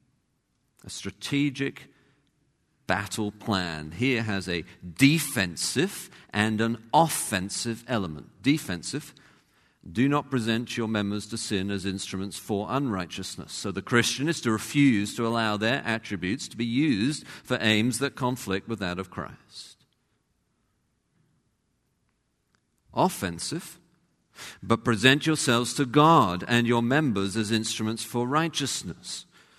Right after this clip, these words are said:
The Christian is to use their attributes for aims that will further the interests of Christ. In other words, Paul is encouraging the Christian to take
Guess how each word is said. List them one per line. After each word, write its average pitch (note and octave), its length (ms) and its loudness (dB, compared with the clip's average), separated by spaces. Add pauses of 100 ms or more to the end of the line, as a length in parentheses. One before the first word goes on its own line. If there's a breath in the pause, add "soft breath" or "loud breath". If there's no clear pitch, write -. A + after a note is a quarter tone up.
(760 soft breath)
The G2 140 -12
Christian - 500 -4
is C3+ 220 -2
to E3+ 100 -2
use E3 580 8
their A2+ 180 4
attributes A2+ 520 0
for C#3 160 -2
aims D#3+ 440 6
that A#2 140 -2
will A2+ 100 -6
further A2+ 440 0
the A2+ 160 -2
interests G2 380 -6
of G#2 160 -10
Christ. - 480 -8
In A#2+ 80 -6
other F3+ 160 -2
words, - 460 -8 (1120 loud breath)
Paul E3+ 320 0
is C#3+ 160 -4
encouraging F2+ 640 -2
the F2+ 80 -6
Christian E2 580 -6
to D#2 120 -14
take - 460 -6